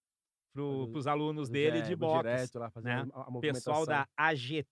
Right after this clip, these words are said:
Speaker 1: T Box lá em Porto Alegre. Meu
Speaker 2: Legal.
Speaker 1: primo, Aimoré Goulart.
Speaker 2: <laughs>
Speaker 1: Aí,
Speaker 2: Que
Speaker 1: Aimoré,
Speaker 2: bacana.
Speaker 1: treino grátis pra mim quando eu for em Porto
Speaker 2: Aí, ó.
Speaker 1: Alegre, hein?
Speaker 2: Já ganhou uma aula
Speaker 1: Aí,
Speaker 2: grátis, hein?
Speaker 1: aula grátis, hein, Aimoré?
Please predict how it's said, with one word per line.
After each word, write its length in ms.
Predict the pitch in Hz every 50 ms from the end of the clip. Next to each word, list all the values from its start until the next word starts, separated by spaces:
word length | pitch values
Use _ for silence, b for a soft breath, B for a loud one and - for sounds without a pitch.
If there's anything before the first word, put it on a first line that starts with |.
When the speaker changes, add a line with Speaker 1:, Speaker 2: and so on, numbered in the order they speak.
| _ _
Speaker 1:
T 260 | - 156 156 160 139 -
Box 460 | - 113 107 135 135 143 139 - - -
lá 180 | 117 127 131
em 60 | 135 131
Porto 240 | - 139 120 - 131
Alegre. 400 | 113 113 120 123 120 117 107 110
Meu 140 | 123 135
Speaker 2:
Legal. 140 | 120 98 90
Speaker 1:
primo, 340 | - 127 135 139 135 123 120
Aimoré 360 | 120 127 120 123 120 131 135
Goulart. 600 | 117 120 123 107 104 117 131 139 139 131 131 - -
Speaker 2:
<laughs> 480 | 139 113 - - 127 - - 123 117 - _ _ _ -
Speaker 1:
Aí, 260 | 123 120 117 120 127
Speaker 2:
Que 60 | 139
Speaker 1:
Aimoré, 400 | 143 139 135 139 139 147 151 147
Speaker 2:
bacana. 100 | 139 110 - _ _ _ _ _ _ _ _ _ _ _ _ _ _ _
Speaker 1:
treino 300 | - 131 135 147 147 147
grátis 320 | 135 135 147 143 143 - -
pra 200 | - 156 156 147
mim 140 | 143 151 147
quando 180 | - 156 156 160
eu 40 |
for 140 | - - 156
em 40 | 147
Porto 180 | - 160 143 -
Speaker 2:
Aí, 40 |
ó. 40 | 151
Speaker 1:
Alegre, 380 | 131 135 139 139 139 120 127 135
hein? 260 | 143 147 151 147 135 _
Speaker 2:
Já 120 | - 117 110
ganhou 240 | 98 123 123 127
uma 80 | 139 143
aula 160 | 135 147 151
Speaker 1:
Aí, 120 | 156 151 151 151 147
Speaker 2:
grátis, 160 | 143 131 - -
hein? 80 | 170 156
Speaker 1:
aula 260 | 123 139 147 160 160
grátis, 440 | 143 160 165 170 170 156 135 127 131
hein, 80 | 170
Aimoré? 480 | 180 180 175 175 175 175 170 147 117